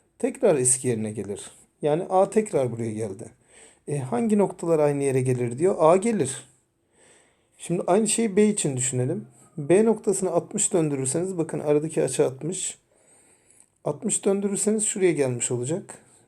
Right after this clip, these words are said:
X eksenine. E, bunun da y'ye göre simetrisi karşıya gidiyor.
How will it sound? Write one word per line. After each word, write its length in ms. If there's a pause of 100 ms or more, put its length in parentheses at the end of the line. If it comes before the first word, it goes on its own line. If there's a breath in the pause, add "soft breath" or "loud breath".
(240 soft breath)
X 220
eksenine. 480 (640 soft breath)
E, 120
bunun 260
da 60
y'ye 260
göre 220
simetrisi 640 (280)
karşıya 440
gidiyor. 340